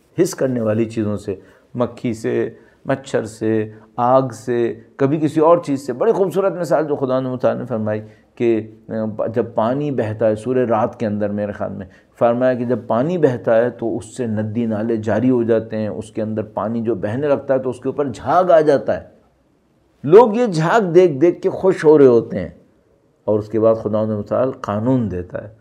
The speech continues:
اما الزبد فیذهب جفاءً، یہ جو جھاگ ہے یہ خشک ہو کے ختم ہو جائے گا،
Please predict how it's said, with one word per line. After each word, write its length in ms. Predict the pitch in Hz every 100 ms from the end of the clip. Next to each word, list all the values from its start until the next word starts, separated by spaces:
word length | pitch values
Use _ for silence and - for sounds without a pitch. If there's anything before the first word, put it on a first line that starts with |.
| _ _
اما 280 | 143 143 131
الزبد 680 | 120 104 101 120 131 107 - - _ _ _ _ _
فیذهب 800 | 113 98 110 143 101 95 110 113 117 110 113
جفاءً، 540 | 104 107 98 92 90 82 - _ _ _
یہ 140 | 190
جو 140 | 202 240
جھاگ 500 | 160 156 190 220 185
ہے 300 | 180 123 - - -
یہ 120 | 170 -
خشک 300 | 156 208 - 175
ہو 120 | 165
کے 140 | 214
ختم 420 | - 156 156 226
ہو 80 | 208
جائے 340 | 139 120 110 113
گا، 160 | 82